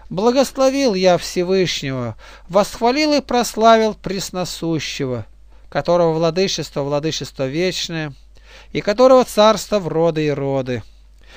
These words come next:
И все живущие на земле ничего не значат. По воле своей он действует как в небесном воинстве, так и у живущих на земле.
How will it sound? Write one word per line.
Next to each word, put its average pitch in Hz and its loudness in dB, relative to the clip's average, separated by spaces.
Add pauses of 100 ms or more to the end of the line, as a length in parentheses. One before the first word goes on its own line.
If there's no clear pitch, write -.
(160)
И 160 -4
все 269 2
живущие 240 0
на 214 0
земле 196 0
ничего 180 -2
не 196 -4
значат. 135 -6 (640)
По 247 6
воле 247 8
своей 202 2
он 175 0
действует 180 0
как 175 0
в 143 -8
небесном 208 0
воинстве, 208 -2 (360)
так 175 2
и 165 -4
у 143 0
живущих 151 -6
на 147 -8
земле. 135 -4